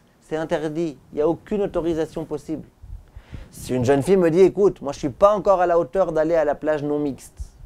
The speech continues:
donc je dois aller à la plage mixte, est-ce qu'il vaut mieux que je mette ce maillot de bain ou un bikini ? » Ben, vous avez compris c'est quoi la réponse, c'est évident. Mais de penser que c'est devenu quelque chose d'autorisé,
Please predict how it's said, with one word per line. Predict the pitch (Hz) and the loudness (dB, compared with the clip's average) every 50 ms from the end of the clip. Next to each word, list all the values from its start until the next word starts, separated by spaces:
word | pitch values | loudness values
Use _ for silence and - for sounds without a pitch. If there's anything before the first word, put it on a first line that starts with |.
| - - - _ _ 139 | -20 -20 -20 _ _ -4
donc | 156 143 131 | -4 -4 2
je | 123 | 6
dois | 165 214 240 | 8 8 8
aller | 240 240 | 8 8
à | 233 220 | 6 6
la | 214 196 | 6 4
plage | - 208 208 196 170 | 2 0 0 0 0
mixte, | 180 196 196 185 - | -2 -4 -4 -4 -4
est-ce | 170 151 | -6 -4
qu'il | - 196 | -2 0
vaut | 185 202 | 0 2
mieux | 190 208 | 2 2
que | 202 | 2
je | 180 | 2
mette | 190 190 | 0 0
ce | - 190 | -2 -2
maillot | 180 175 180 180 | 0 2 2 2
de | 160 | 0
bain | 156 156 202 196 180 139 - - - - - - | 2 2 2 2 2 0 -6 -12 -20 -20 -16 -4
ou | - 165 | 2 2
un | 180 170 | 4 4
bikini ? » | 160 160 143 - 165 170 180 208 233 202 | 4 2 0 0 0 2 2 2 2 2
Ben, | 170 156 | 0 -2
vous | 127 131 | -2 -2
avez | 139 151 | -4 -4
compris | 156 156 151 - 180 | -4 -4 -4 -4 -6
c'est | 151 | -4
quoi | - 165 165 | -2 -2 0
la | 151 135 | 0 0
réponse, | 147 151 175 196 175 131 - - - - _ _ _ _ _ | -2 -4 -4 -6 -8 -10 -12 -18 -20 -20 _ _ _ _ _
c'est | _ 135 143 | _ -6 -4
évident. | 143 147 156 156 151 147 - _ _ _ _ _ _ _ _ _ - - _ - - _ _ - | -2 -2 -2 -2 -2 -4 -6 _ _ _ _ _ _ _ _ _ -20 -20 _ -20 -20 _ _ -8
Mais | 127 123 | -6 -4
de | 117 131 | -4 -4
penser | 117 - 196 214 226 214 - 262 254 | -2 2 2 2 2 2 2 0 0
que | - | 2
c'est | - 208 | 0 -2
devenu | 180 190 202 202 | -2 -2 -4 -4
quelque | 185 185 170 | -4 -6 -4
chose | - 208 196 | -4 -4 -4
d'autorisé, | 156 175 - - 170 147 151 143 139 175 214 | -2 -4 -4 -4 -4 -6 -6 -6 -6 -6 -6